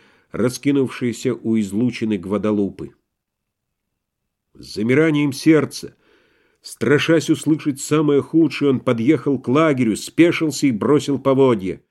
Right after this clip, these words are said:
В простоте душевной он уже считал себя в эту минуту убийцей Макгайра. В лагере не было ни души, кроме повара, который, поджидая ковбоев к ужину,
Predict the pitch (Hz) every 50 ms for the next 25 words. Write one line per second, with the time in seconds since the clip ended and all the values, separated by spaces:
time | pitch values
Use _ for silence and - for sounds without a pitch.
0 | _ _ _ _ _ _ _ _ _ _ _ _ _ _ _ _ _ _ _ _
1 | _ _ _ - - 101 - - 104 98 - 180 156 123 98 - - - 98 87
2 | 73 69 69 67 69 101 135 139 131 113 135 131 - - - 120 - 127 123 120
3 | 113 - - 104 98 98 110 107 107 110 101 101 98 95 98 92 98 120 135 131
4 | - 127 117 - - _ _ _ _ _ _ _ _ _ _ _ _ _ _ _
5 | _ _ _ - 85 80 76 110 151 151 127 127 - - - 71 65 67 67 76
6 | 78 69 69 76 92 90 87 80 76 - - - _ _ _ _ _ _ _ _
7 | _ _ _ _ _ _ _ _ _ _ _ _ _ _ _ _ _ _ _ _
8 | _ _ _ _ _ _ _ _ _ _ _ _ _ _ _ _ _ _ _ _
9 | _ - 69 92 127 147 139 123 135 131 123 120 127 127 120 120 113 113 107 104
10 | 107 98 104 95 - - 143 135 131 - 110 107 98 98 95 95 - - 127 139
11 | 143 135 131 139 131 - 123 110 - 120 117 117 110 - 107 101 101 107 113 101
12 | 110 113 110 104 98 - 104 87 76 85 101 110 104 101 95 - _ 127 139 139
13 | 123 131 127 123 113 113